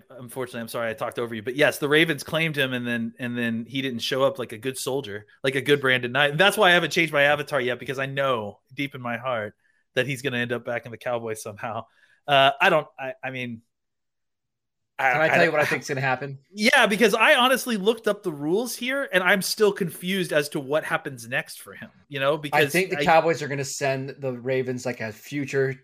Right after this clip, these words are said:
Speaker 2: twenty twenty-nine seventh round pick for the rights to Brandon Knight.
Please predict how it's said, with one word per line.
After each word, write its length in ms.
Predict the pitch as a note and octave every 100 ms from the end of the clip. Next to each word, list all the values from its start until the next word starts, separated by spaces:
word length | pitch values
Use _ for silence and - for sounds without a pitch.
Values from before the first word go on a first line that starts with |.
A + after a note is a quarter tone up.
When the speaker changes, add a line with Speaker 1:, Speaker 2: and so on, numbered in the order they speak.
| -
Speaker 2:
twenty 520 | - C#3+ C#3+ C#3 C#3
twenty-nine 800 | - D3 C#3+ C3+ B2+ B2 B2 A#2+
seventh 440 | - C#3 A2+ A2
round 220 | A#2+ A2 G#2+
pick 220 | A2+ -
for 100 | A2
the 120 | G#2
rights 300 | G#2 G#2+ -
to 100 | -
Brandon 280 | G#2 G2+ F#2+
Knight. 240 | F#2+ E2